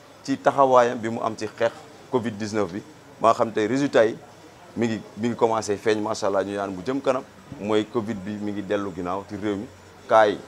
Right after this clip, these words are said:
tey par da ngay am plus de mille trois cents tests, ay quarante ñooy positif. Ñuy ñaan yàlla ñu dem ba bu ñu defee mille tests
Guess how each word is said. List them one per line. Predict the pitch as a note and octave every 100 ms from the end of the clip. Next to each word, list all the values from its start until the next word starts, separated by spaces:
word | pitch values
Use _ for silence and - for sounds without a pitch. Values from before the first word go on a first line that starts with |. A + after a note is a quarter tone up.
| - - -
tey | A2+
par | G#2 A2+
da | G#2+
ngay | A2 A2
am | A2 G#2 -
plus | A#2
de | G#2
mille | G2+ A#2+ C#3+
trois | C#3 B2
cents | A2+ G#2+ G2
tests, | C#3+ - - - -
ay | - G#2
quarante | A2 G#2 G#2 - - -
ñooy | G#2 G#2
positif. | A2 G2+ G2 G2
Ñuy | A#2+ A2+
ñaan | A#2+ A#2
yàlla | A2+ G2 G2+
ñu | A2+
dem | A2 F#2
ba | G#2+ - - - - -
bu | A#2+
ñu |
defee | A#2+ A#2 A2
mille | G#2 C#3 C#3
tests | B2+ A#2+